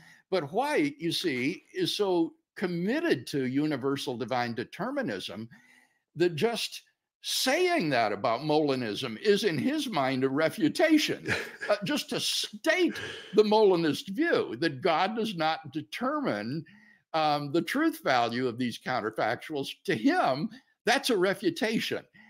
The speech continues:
Speaker 1: Uh, to me, it's just a description.
Speaker 2: Yeah, you're gonna find this, uh, pretty often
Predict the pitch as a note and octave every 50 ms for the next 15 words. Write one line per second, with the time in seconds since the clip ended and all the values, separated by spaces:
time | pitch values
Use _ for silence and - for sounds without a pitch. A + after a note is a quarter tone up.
0 | - _ _ _ - E3+ E3 D3+ - - G#3 G3 A#3+ D#4 D#4+ F3+ D#3+ D3+ E3 D#3+
1 | F3 G3+ - - - G3 D#3+ - - E3 C3 C3+ C#3 C3+ - - G#3 G3+ G3 G3
2 | - - D#3 G#2+ G#2 B2 C#3 B2 - _ _ _ _ _ - - _ B2 B2 B2+
3 | C#3 D3+ F3 F3+ D#3+ - - D#3 D#3 D#3 D3+ C#3+ B2+ - - C#3+ B2+ A#2 G#2 -
4 | - - D#3 C3 A#2 A2 G#2+ G2 F#2 G#2+ A#2 A#2+ B2 - - A2 G2 F#2 G2 -